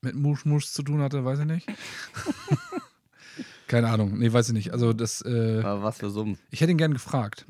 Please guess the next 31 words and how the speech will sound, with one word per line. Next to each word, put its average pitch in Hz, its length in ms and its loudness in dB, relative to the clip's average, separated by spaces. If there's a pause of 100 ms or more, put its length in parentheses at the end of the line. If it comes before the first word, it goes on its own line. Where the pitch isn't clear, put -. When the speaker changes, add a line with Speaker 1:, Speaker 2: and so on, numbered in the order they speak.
Speaker 1:
aber 127 240 4
ich 120 80 2
muss 131 180 2
sagen, 127 200 2
da 117 80 0
war 117 80 2
ich 110 80 4
ein 104 40 0
Schisser. 104 320 -6 (460)
Speaker 2:
<laughs> - 360 -6 (840)
Speaker 1:
Aber 123 180 6
ich - 100 2
hätte 165 140 2
ihn 160 80 2
gern 151 180 2
gefragt, 123 340 -2
aber 120 120 2
ich 113 80 0
weiß 147 120 6
nicht, 151 120 4
ob 127 80 0
er, 131 100 4 (140)
ob 120 100 -4
er 131 60 0
denn 120 140 0
ausgerastet 117 600 -4
wäre, 113 220 -2
weil 113 80 0
man 110 120 0
ihn 113 120 -2
anspricht. - 500 -8